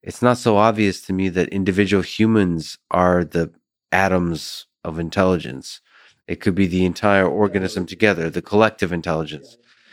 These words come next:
And so we humans think of ourselves as individuals. We dress up, we wear ties and suits, and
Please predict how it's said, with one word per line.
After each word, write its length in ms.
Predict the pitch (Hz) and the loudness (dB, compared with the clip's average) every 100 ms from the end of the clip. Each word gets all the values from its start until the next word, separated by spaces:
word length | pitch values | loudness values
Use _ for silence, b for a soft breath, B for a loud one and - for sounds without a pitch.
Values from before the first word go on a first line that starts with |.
| b | b
And 100 | 92 | -4
so 120 | - | 2
we 220 | 98 110 104 | 4 4 2
humans 380 | - 107 98 | 2 2 2
think 160 | - 95 | 0 0
of 100 | 87 | -2
ourselves 400 | 87 98 92 80 | -2 -2 -2 -2
as 140 | 85 87 | -8 -8
individuals. 640 | 85 107 139 120 117 98 | -4 0 2 2 0 -2
We 120 | 92 | -4
dress 280 | 87 104 - | 0 0 2
up, 200 | 110 - | 0 0
we 60 | 95 | 0
wear 180 | 92 90 | 0 0
ties 400 | 107 104 104 90 | 2 4 2 -2
and 100 | 85 | -4
suits, 440 | 113 104 95 - | 0 0 0 -8
and 160 | 78 | -12